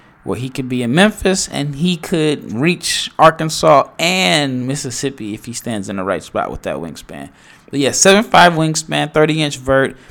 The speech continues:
He passes the eye test as far as the measurables. And, I mean, it looks like he,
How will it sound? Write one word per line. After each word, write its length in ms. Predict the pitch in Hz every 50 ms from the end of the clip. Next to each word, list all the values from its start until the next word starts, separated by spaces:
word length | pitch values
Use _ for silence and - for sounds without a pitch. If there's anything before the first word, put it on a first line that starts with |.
| - _ _ _ - -
He 200 | - - 175 156
passes 920 | - - - 165 165 165 165 165 - - - 165 165 160 160 156 156 - - - - - - - - _ _
the 160 | - 131 - -
eye 260 | - 131 143 143 143 139
test 500 | 139 - - 156 143 139 135 - - -
as 200 | 131 131 - -
far 440 | 139 - 147 143 139 135 135 131 -
as 360 | - 127 131 131 131 127 123
the 100 | - 127
measurables. 840 | 120 120 135 139 143 139 139 139 131 139 135 131 127 123 123 120 - - - - - - - _ _ _
And, 600 | - 120 123 123 120 120 120 120 120 120 117 - - - - _ _ -
I 40 | 120
mean, 180 | 127 127 127
it 20 | 135
looks 220 | 139 143 139 -
like 160 | 156 147 131
he, 460 | 123 135 151 147 147 143 139 135 139